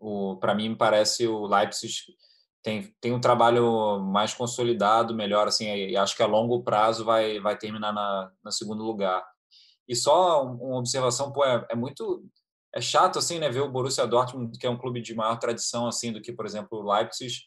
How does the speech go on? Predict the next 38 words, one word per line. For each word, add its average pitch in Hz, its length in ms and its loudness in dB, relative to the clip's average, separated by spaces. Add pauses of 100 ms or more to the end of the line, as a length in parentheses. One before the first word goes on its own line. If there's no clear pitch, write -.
(400)
é, 104 600 0
com 113 140 -6
tantos 123 260 -4
problemas. 117 840 -2
É, 92 500 -4
essa 98 200 -6
situação 123 420 -2
do 123 100 -4
Favre, 123 340 0 (180)
ela 113 180 -2
se - 100 -6
arrastou 127 360 -6
durante 127 340 -2
muito 139 260 -10
tempo, 123 300 -2
assim, 113 200 -6
ele 107 140 -4
é, 107 140 -4 (380)
ele 101 100 -2
era 123 160 2
questionado 131 580 0
há 139 40 2
muito 127 440 -4
tempo 127 540 -4
e, 104 400 -6
enfim, 95 220 -16 (120)
só 196 300 -2 (300)
foi - 80 -10
demitido 110 440 -4
agora 107 280 2
recentemente. 110 1000 -8 (460)
É 98 80 -6
uma 123 180 -2
pena, 143 240 2
tá 135 140 2
tão 135 160 -4
distante 143 420 -6
que, 143 220 -14